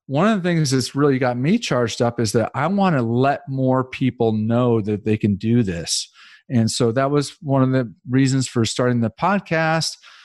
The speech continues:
launching a website. And I just wanna get out there and let more people know.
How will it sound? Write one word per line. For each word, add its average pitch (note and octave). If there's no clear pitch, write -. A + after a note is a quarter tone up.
launching A#2+
a A2+
website. E3
And B2+
I D3
just E3+
wanna C#3+
get B2
out C3
there A#2+
and G#2+
let A#2+
more A#2
people A#2+
know. A2+